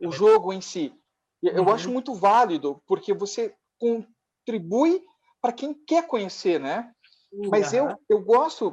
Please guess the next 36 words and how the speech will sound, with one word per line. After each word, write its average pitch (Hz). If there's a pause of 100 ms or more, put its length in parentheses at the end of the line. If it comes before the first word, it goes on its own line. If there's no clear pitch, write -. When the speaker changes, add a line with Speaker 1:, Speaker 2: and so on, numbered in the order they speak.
Speaker 1:
quando, 196
do 170
teu 208
conteúdo, 165
que 185
ele 170
é 220
diferenciado, 147
que 135
eu 127
falei, 196 (360)
porque 226
você 269
faz 294
um 294
vlog, 220
você... 202 (800)
Cara, 302
você 190
mostrou 247
assim, 269
você 240
saindo 262
de 294
casa, 233 (360)
você, 233
Speaker 3:
Puxa. 190
Speaker 1:
sabe, 247
Speaker 3:
Uhum. 196
Speaker 1:
chegando 247
no 254
campo, 254 (220)
cumprimentando 220
as 277
Speaker 3:
Sim. -
Speaker 1:
pessoas. 160